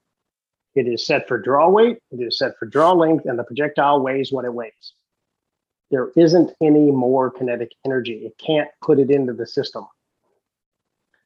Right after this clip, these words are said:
However, when you increase speed, that would be draw weight, <clears throat> or you increase mass, the downrange kinetic energy improves.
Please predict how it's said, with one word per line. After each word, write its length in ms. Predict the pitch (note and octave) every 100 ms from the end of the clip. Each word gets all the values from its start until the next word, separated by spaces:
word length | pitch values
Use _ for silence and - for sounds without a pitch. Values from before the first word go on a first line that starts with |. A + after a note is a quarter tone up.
| _ -
However, 420 | B2+ G#3+ D#3 - _ _ _ _ _ _ _
when 140 | C#3+ B2+
you 120 | C#3
increase 540 | D#3 D#3+ - D#3+ D#3
speed, 680 | - - - F3+ G#3 B3+ C#4 A#3 _ _ _ _ _ _ _ _ _
that 100 | C#3
would 100 | C3+
be 100 | C3
draw 260 | A#2 C#3+ D3
weight, 240 | A#2+ B2+ - _
<clears throat> 1300 | _ - G3+ - - _ _ _ _ _ _ _ _
or 160 | E3 D3
you 120 | D3+
increase 540 | E3+ F3+ F3+ F3 -
mass, 520 | D3 F3 C3 C3 - _ _ _ _ _ _ _ _ _ _ _ _ _ _ _ _ _ _ -
the 60 |
downrange 680 | A#2+ D3 F3 D#3+ F3 C4 G#3+
kinetic 320 | E3 C3+ B2
energy 300 | C3+ B2 A#2
improves. 500 | A2+ G#2 G#2+ F2+ -